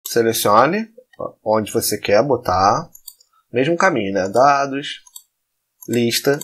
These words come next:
e aqui bote igual critério, que é o nome do intervalo que a gente deu. O resultado também é o mesmo para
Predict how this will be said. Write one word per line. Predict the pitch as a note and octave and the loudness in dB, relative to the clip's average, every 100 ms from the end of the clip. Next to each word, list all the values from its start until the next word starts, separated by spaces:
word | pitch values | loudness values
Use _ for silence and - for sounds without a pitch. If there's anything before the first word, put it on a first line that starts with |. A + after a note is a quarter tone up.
| - | 0
e | C#3+ | 0
aqui | C3 - F#3+ D#3 - - _ _ | 0 0 4 2 2 -10 _ _
bote | A#2 B2 B2 - - | 2 6 6 4 -4
igual | D3 D3+ A#2+ A2+ B2 E3 - _ _ _ _ - | 0 2 8 8 8 6 0 _ _ _ _ -6
critério, | F#3 G#3 - C3+ A2 G#2+ G#2+ - _ | -4 -2 4 6 6 4 -4 -12 _
que | - | 0
é | A#2+ | 2
o | B2 | 4
nome | A#2+ C3 | 2 2
do | C3+ C#3 | 0 -2
intervalo | C#3+ C#3+ B2+ A#2+ B2+ | -4 0 4 4 2
que | C#3 | -2
a | C3+ | -4
gente | C3+ - | -4 -2
deu. | D#3+ G#2 F#2 _ _ _ _ _ - _ _ - - | 0 0 -4 _ _ _ _ _ -20 _ _ -20 -12
O | A#2+ | -6
resultado | A#2 A#2+ - A#2 A2+ A#2 C#3 - - | -2 -2 0 2 4 2 -2 -10 -8
também | C#3 C3 A2+ A2 C3+ - - | -6 -2 -2 -2 -6 -14 -8
é | |
o | A#2+ | -6
mesmo | D3+ A2+ A2 A2+ A#2+ A#2+ - _ _ _ - _ _ _ _ _ - _ _ - - | -4 -2 -2 -4 -8 -12 -20 _ _ _ -20 _ _ _ _ _ -20 _ _ -20 -4
para | A2+ G#2 A2 A2+ | 4 6 6 4